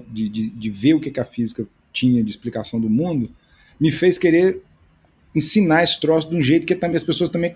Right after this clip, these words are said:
pudessem achar bonita, né? Pudessem achar bela, né? Eu comecei a dar aula já no, do, ainda durante a graduação, num curso de, pra negros e carentes aqui do, era um, era um, era um programa social aqui do P T na época, e, então era um curso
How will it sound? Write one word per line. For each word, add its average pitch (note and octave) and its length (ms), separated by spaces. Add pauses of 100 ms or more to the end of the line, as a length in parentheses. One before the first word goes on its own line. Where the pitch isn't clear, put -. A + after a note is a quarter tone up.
(120)
pudessem D#3+ 420
achar F3 220
bonita, C#3 420
né? A2 140
Pudessem B2 380
achar C#3+ 200
bela, G#2 320 (140)
né? B2 120 (680)
Eu C#3 80
comecei E3+ 400
a - 20
dar E3 160
aula C#3+ 500
já D3 280
no, F3 180
do, C3+ 260
ainda D#3+ 340
durante D3+ 260
a C#3 40
graduação, C3+ 640
num D3+ 140
curso C3+ 480
de, A2 500 (920)
pra A#2+ 140
negros B2+ 260
e A#2+ 60
carentes B2 500
aqui A#2 200
do, A#2+ 260
era B2 120
um, A#2+ 140
era B2 160
um, B2 200
era A#2+ 120
um B2 60
programa B2 460
social B2 500
aqui A#2 200
do A2+ 100
P G#2+ 160
T D3+ 300
na A#2+ 160
época, D#3 460 (880)
e, A#2 260
então C3+ 220
era D3 140
um C#3 60
curso C3 580